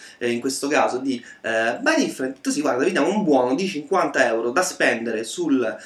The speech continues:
eh, nostro, sul nostro sito a disposizione facendo, facendo un contest. E siamo qui quindi a, eh, a, a fare l'estrazione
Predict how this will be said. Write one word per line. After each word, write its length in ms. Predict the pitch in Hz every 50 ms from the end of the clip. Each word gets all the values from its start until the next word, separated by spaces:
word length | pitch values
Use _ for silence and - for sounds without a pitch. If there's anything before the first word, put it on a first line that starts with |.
| - - -
eh, 140 | 120 120
nostro, 460 | 123 135 139 139 139 - - 190 180 175
sul 180 | 175 226 247
nostro 260 | 269 302 - - 392
sito 200 | 381 - 233 -
a 40 | 151
disposizione 640 | - 190 196 - - 247 240 233 - - 160 135 127
facendo, 460 | 120 127 123 - 113 107 101 95 95 -
facendo 300 | 117 117 113 104 90 95
un 80 | 95
contest. 540 | - - - - - - - - - - - - - - -
E 80 | 320
siamo 440 | 330 - - - - - 214 240 247
qui 280 | - - 302 285 269 - - - - -
quindi 380 | - 196 156 139 123 117 107 - - - - -
a, 260 | - 151 139 131 - -
eh, 800 | 143 123 123 123 123 123 123 123 120 120 120 117 120 120 117 117
a, 840 | - 123 139 135 135 131 135 147 139 139 147 135 135 135 135 135
a 40 | 139
fare 300 | - - - - 143 135
l'estrazione 960 | 151 196 196 - - 170 - - - - - 185 127 120 127 208 240 - -